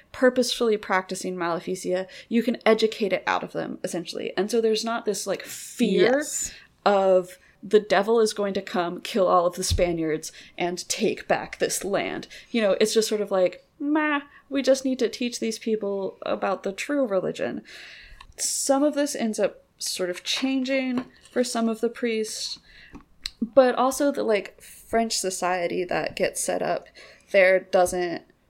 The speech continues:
Speaker 1: really, like, lend itself well to,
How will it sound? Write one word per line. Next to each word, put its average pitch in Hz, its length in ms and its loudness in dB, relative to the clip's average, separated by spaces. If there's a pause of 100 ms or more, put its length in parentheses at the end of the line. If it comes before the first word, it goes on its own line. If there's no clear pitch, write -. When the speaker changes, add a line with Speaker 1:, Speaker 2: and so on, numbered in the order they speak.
(640)
Speaker 1:
really, 185 720 -2 (800)
like, 196 200 -2
lend 185 320 0
itself 196 540 -2
well 175 580 0
to, 175 640 -2